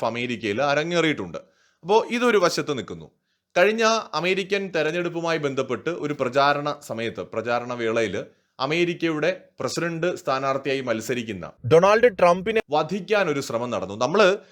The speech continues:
വലിയ ചർച്ചയൊക്കെ അതായെങ്കിലും ആ ഒരു ശ്രമത്തെക്കുറിച്ച്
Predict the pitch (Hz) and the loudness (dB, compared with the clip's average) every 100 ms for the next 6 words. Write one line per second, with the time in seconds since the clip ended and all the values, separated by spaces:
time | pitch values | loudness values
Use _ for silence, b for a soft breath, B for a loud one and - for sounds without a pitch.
0 | b - 117 135 160 214 214 185 190 214 | b -4 4 4 6 4 6 2 4 2
1 | 196 208 170 185 190 135 113 143 135 175 | 4 2 4 4 2 -2 -4 -4 0 2
2 | 233 220 226 170 165 185 208 185 170 143 | 2 2 0 -2 -2 -2 -2 -2 -6 -4
3 | 139 | -6